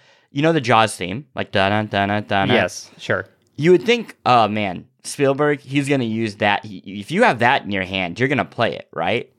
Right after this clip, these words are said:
Speaker 2: He does
Speaker 1: He
Speaker 2: play it.
Speaker 1: He doesn't. That's what's shocking. They play it a lot at the beginning, but as the movie gets more and more tense, they actually cut away the music.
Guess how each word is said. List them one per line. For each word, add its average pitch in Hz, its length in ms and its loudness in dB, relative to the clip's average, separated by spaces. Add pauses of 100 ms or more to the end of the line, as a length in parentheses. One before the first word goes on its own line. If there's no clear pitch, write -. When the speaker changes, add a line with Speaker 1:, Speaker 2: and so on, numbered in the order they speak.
(300)
Speaker 2:
He 240 140 -6
does 359 180 4
Speaker 1:
He - 60 -20
Speaker 2:
play 101 220 2
it. - 200 -8 (180)
Speaker 1:
He 104 200 -8
doesn't. 139 640 -6 (180)
That's 147 320 0
what's 143 220 -4
shocking. 143 480 -6 (240)
They 180 160 4
play 233 300 -2
it - 200 -8 (280)
a 113 80 2
lot 117 560 4
at - 100 -10
the - 80 -14
beginning, 107 480 -4
but - 220 -4
as 127 260 0
the 120 80 -6
movie 131 240 -4
gets 131 220 -8
more 113 180 -2
and 123 80 -2
more 113 160 -2
tense, 123 480 -8 (260)
they 120 80 0
actually 147 320 -2
cut 143 280 -8
away 139 180 -4
the 131 80 -8
music. 147 540 -8